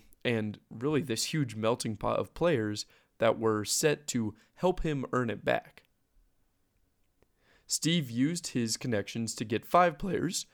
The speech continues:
from the Seibu Lions in Japan, as well as twenty-five thousand dollars to contribute to their salaries.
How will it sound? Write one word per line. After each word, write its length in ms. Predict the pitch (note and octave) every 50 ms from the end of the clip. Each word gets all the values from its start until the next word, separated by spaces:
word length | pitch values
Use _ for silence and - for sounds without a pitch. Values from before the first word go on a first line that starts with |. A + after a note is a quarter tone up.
| _ _ _
from 300 | - - C#3+ B2+ A#2 A2
the 140 | G#2+ A2 G#2+
Seibu 460 | G2 - - D3 C#3+ B2 B2 A#2 G2+
Lions 440 | A2+ C#3 D#3+ C#3+ A#2 B2 C#3 C3+ B2+
in 100 | A2+ G#2+
Japan, 520 | G#2+ - - C#3+ C#3+ A#2+ G#2 G#2+ C#3 D3 - _ - - - - - - _ - -
as 160 | - E3+ D#3
well 220 | E3 G3 G3+ G3 D3+
as 140 | C#3+ C#3 -
twenty-five 580 | - - - B3+ G#3+ G3 - F#3+ F#3 F3 D3
thousand 400 | - - D3 D3 C#3+ C3 C3+ B2+
dollars 300 | A2+ G#2+ G#2+ G#2+ G#2+ G#2 -
to 180 | - C3 A#2
contribute 540 | - - A2+ G2+ - - G#2+ G#2 G#2+ G#2 -
to 120 | - - G2+
their 140 | A2 A2
salaries. 640 | G#2 - C#3+ D3 B2+ - - - - - - - -